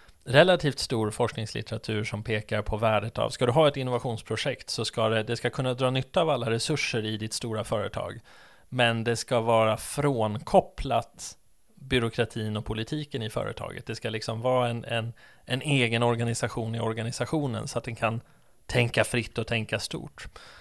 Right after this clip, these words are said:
Det finns ju någonting gemensamt mellan de här tre som antingen kan vi måla upp det dystert och så kan vi säga att det är, det är ett sätt att ge upp resten av staden och skydda, skydda det lilla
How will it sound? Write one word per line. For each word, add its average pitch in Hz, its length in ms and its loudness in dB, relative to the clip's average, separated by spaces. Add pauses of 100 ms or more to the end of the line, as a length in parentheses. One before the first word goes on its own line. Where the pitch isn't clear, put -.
(280)
Det 139 120 6
finns 214 380 2
ju 196 40 2
någonting 131 460 2
gemensamt 139 640 0
mellan 113 240 2
de 113 120 2
här 110 160 0
tre 107 380 0
som 113 320 2 (380)
antingen 147 520 4
kan 185 140 2
vi 180 80 0
måla 139 260 0
upp 120 160 -2
det 113 60 -4
dystert 147 500 -2
och 120 120 0
så 120 80 -6
kan 117 160 -6
vi 113 100 -2
säga 110 320 2
att 107 140 -2
det 123 200 4
är, 123 340 6
det 123 140 0
är 131 40 6
ett 131 100 0
sätt 110 300 2
att 110 280 0 (100)
ge 127 160 6
upp 123 220 4
resten 120 340 0
av 120 100 0
staden 117 540 4
och 120 100 -6
skydda, 117 500 2
skydda 120 400 0
det 117 120 -2
lilla 117 460 0